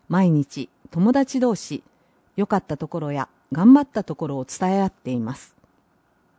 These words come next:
担任も子どもたちをたくさん褒めることを意識しています。認め合い、褒め合うことを続けることで、それぞれが自信を持って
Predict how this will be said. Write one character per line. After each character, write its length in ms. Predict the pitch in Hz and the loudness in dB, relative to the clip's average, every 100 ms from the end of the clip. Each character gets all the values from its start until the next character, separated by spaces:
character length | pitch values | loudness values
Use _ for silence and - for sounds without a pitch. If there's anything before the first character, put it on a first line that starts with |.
| _ _ _ _ _ | _ _ _ _ _
担 260 | 233 247 247 | 0 4 6
任 280 | 240 214 196 | 6 4 2
も 180 | 190 _ _ _ | -2 _ _ _
子 140 | - | -6
ど 80 | 202 | 4
も 140 | 269 269 | 4 4
た 140 | 196 | 0
ち 180 | - 151 | -8 -10
を 140 | 135 - | -10 -12
た 120 | 170 | -14
く 80 | - | -8
さ 160 | 320 | 0
ん 100 | 311 | 2
褒 120 | 220 | 6
め 120 | 233 247 | 6 6
る 100 | 190 | 2
こ 120 | 156 | -6
と 160 | 156 | -8
を 100 | 139 - | -8 -8
意 80 | |
識 240 | 202 - 160 | -10 -10 -12
し 140 | - | -10
て 100 | 139 | -8
い 80 | 139 | -4
ま 160 | 131 151 | -4 -8
す。 200 | - _ _ _ _ _ _ _ _ - | -16 _ _ _ _ _ _ _ _ -8
認 260 | 175 175 190 | -6 -2 0
め 200 | 190 180 | 2 0
合 100 | 151 | -4
い、 100 | - _ _ - | -8 _ _ -10
褒 140 | 196 | 2
め 180 | 226 277 | 6 6
合 80 | 247 | 4
う 60 | |
こ 140 | - 156 | 0 -6
と 160 | 160 | -6
を 80 | 143 | -6
続 280 | - 175 196 | -10 -10 -10
け 140 | - 196 | -6 -8
る 80 | |
こ 120 | - 151 | -8 -14
と 140 | 139 | -12
で、 160 | 131 - _ _ _ _ | -14 -16 _ _ _ _
そ 160 | - 247 | -4 2
れ 120 | 254 | 4
ぞ 140 | 220 196 | 4 0
れ 140 | 165 | -2
が 180 | 156 151 _ _ | -6 -10 _ _
自 160 | - 170 | -10 -8
信 300 | - 277 285 | 4 6 8
を 60 | |
持 140 | 262 269 | 8 6
っ 40 | |
て 320 | 262 - 135 | 2 -10 -10